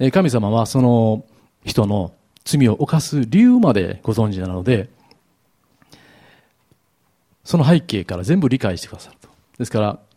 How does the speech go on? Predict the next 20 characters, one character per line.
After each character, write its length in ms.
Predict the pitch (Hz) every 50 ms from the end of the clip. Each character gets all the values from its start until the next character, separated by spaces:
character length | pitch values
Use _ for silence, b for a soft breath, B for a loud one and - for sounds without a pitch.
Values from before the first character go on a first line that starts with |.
| _ _
そ 140 | _ - 131
の 80 | 123 120
ご 120 | 117 120
め 120 | 135 160 165
ん 20 |
な 100 | 160 196
さ 120 | 190 -
い 60 | 156 -
と 60 | 143
い 40 | 123
う 20 |
気 140 | - - 190
持 100 | 185 175
ち 160 | - - 160
が 160 | 165 156 -
あ 60 | 131
る 80 | 131 143
と 100 | - 127
き 160 | - - 135
に、 240 | 123 123 107 98